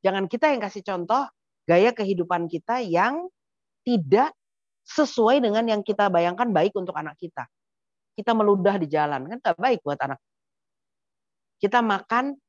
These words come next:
tidak langsung diangkat piringnya untuk dicuci, tapi ditinggal di mes-, di bak cucian sampai berjam-jam.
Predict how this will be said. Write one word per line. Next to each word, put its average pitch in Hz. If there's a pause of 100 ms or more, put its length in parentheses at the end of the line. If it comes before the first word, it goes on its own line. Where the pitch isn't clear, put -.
(240)
tidak 233
langsung 226
diangkat 196
piringnya 208
untuk 185
dicuci, 175
tapi 185
ditinggal 196
di 180
mes-, 175
di 165 (520)
bak -
cucian 208
sampai 220
berjam-jam. 165